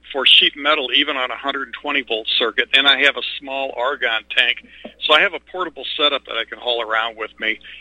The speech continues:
and that's pretty good for field work. And the best part about that welder, I've worked on some industrial controls where you might have to weld a bracket or something in, and you, in this cabinet, you just can't disable everything in there. And,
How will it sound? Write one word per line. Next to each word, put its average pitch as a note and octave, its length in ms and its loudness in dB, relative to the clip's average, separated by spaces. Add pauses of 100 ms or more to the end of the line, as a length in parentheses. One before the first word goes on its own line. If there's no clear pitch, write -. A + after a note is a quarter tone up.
(220)
and A2+ 260 2
that's C3+ 180 4
pretty A2+ 280 0
good A2+ 280 -2
for - 80 -12 (140)
field C3 240 2
work. A2+ 220 -2
And C#3+ 120 6
the C#3+ 60 -2
best G3+ 320 2
part D#3 240 -6
about B2+ 340 -2
that B2 180 4 (580)
welder, C3+ 440 0 (260)
I've B2 200 -6
worked C#3+ 260 -4
on B2 220 -2
some C3 180 0
industrial B2+ 520 0
controls B2 680 -4 (420)
where B2+ 120 0
you B2+ 60 4
might C3 220 4
have B2+ 240 0 (180)
to A2+ 280 -6
weld B2+ 260 -2
a A2+ 40 -4
bracket B2 480 0
or A2+ 80 -14
something A2+ 540 -8
in, A#2+ 400 -2 (520)
and A#2+ 140 0
you, A#2 120 2 (280)
in C3 140 4
this A#2 160 -2
cabinet, F3+ 480 4
you B2+ 160 -12
just - 240 -8
can't C#3+ 220 -2
disable C#3 560 -2
everything A2 440 -4
in A2 180 -6
there. A2 220 2
And, G#2+ 120 -6